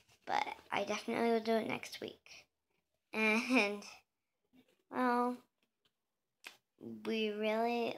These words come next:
love your support, and we really just want all the support that we can get. We really wanna get the diamond play button.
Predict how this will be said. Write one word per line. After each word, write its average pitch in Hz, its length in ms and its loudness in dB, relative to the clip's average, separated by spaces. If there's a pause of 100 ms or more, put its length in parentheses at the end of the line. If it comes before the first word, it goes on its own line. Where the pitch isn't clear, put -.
(120)
love 214 280 -2
your 214 140 -4
support, 196 720 -4 (160)
and - 360 -10 (1200)
we 220 80 -2
really 285 340 2
just 262 280 -4
want 220 400 -2 (420)
all 202 300 -2
the 208 100 -6
support - 440 -8
that 220 140 -4
we 220 60 -4
can 220 220 -8
get. 247 320 0 (960)
We 220 300 -4 (140)
really 196 340 2
wanna 196 220 -2
get - 240 -6
the 110 140 0 (500)
diamond 196 480 -2
play 214 300 -6
button. 214 460 -4